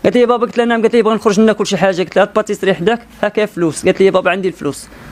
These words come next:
انا نخرج الباتيسري ناكل شي حاجه ونجي". خرجتي من السبيطار، خليتيني انا داوي راسي في السبيطار، خرجتي من السبيطار، شديتي طاكسي، جيتي هزيتي امك وهربتي بها. الام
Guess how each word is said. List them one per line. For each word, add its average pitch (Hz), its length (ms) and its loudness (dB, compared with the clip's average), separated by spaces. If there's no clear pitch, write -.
انا 190 180 2
نخرج 185 220 0
الباتيسري 185 480 -2
ناكل 180 280 0
شي 185 100 -2
حاجه 165 260 -2
ونجي". 165 300 -2
خرجتي 262 480 0
من 262 140 4
السبيطار، 226 520 0
خليتيني 247 520 0
انا 240 120 6
داوي 220 260 2
راسي 220 260 0
في - 60 -8
السبيطار، 240 320 0
خرجتي 233 260 -4
من 233 120 4
السبيطار، 214 440 0
شديتي 220 360 -2
طاكسي، 226 320 0
جيتي 226 340 4
هزيتي 208 340 2
امك 247 220 2
وهربتي 190 440 2
بها. 160 200 4
الام 262 400 6